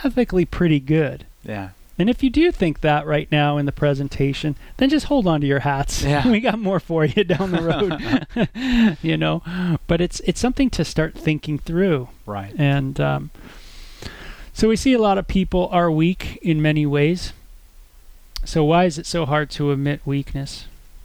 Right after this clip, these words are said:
Speaker 2: Uh, it says we tend to equate faith with strength. You know, so meaning that, again,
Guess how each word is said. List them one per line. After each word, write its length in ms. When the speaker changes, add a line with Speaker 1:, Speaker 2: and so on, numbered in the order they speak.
Speaker 2:
Uh, 80
it 80
says 260
we 100
tend 420
to 120
equate 400
faith 680
with 180
strength. 720
You 100
know, 300
so 500
meaning 320
that, 160
again, 520